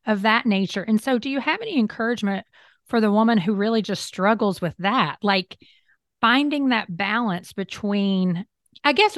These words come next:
what is the line, right? Where is the line where you have crossed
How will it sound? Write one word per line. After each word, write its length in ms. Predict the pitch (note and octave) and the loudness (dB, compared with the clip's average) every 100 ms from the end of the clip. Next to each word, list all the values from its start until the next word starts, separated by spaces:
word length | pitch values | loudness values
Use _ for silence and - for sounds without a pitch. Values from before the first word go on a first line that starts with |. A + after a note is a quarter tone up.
| - | -4
what 340 | G3+ A#3+ D4+ | 0 2 4
is 160 | D4 G3 | 2 0
the 160 | F3+ | -2
line, 540 | D#3+ D#3+ D3+ B2 - - _ _ | 0 -2 -4 -8 -20 -20 _ _
right? 340 | G#3 G#3+ A#3+ B3 | 2 4 4 2
Where 240 | C#4+ F4 | 2 2
is 140 | G4+ - | 2 0
the 100 | A#3 | 0
line 440 | G3 F#3 F3 F3 | 2 2 0 0
where 100 | F#3 | -2
you 200 | F3+ A#3 | -2 -2
have 180 | C4+ G#3+ | -2 -4
crossed 480 | - G#3+ G3+ G3 | -4 0 0 0